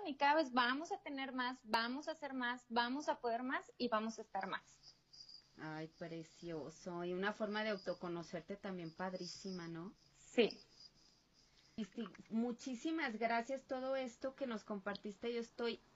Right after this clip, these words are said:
Speaker 2: feliz, agradecida, con, o sea, en verdad yo estoy muy, muy agradecida de todo el cuento que me llevo de ustedes,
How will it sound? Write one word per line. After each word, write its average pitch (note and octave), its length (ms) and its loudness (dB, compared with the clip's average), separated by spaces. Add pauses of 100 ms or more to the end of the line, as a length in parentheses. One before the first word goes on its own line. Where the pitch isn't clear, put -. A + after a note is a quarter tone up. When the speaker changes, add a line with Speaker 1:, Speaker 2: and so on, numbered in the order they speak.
(440)
Speaker 2:
feliz, A3+ 580 2
agradecida, G#3+ 1080 2
con, A#3 220 -6
o G3 80 -4
sea, A3 140 -2
en G#3+ 100 -2
verdad G#3+ 300 2
yo A#3+ 100 -2
estoy A#3 360 -6
muy, B3 280 -2
muy B3+ 200 -4
agradecida G3+ 560 -2
de G#3+ 80 0
todo G#3 160 -4
el G3+ 100 -6
cuento F#3 260 -8
que G#3+ 100 -8
me G3 140 -2
llevo F3+ 220 0
de F#3+ 100 0
ustedes, F3+ 580 -2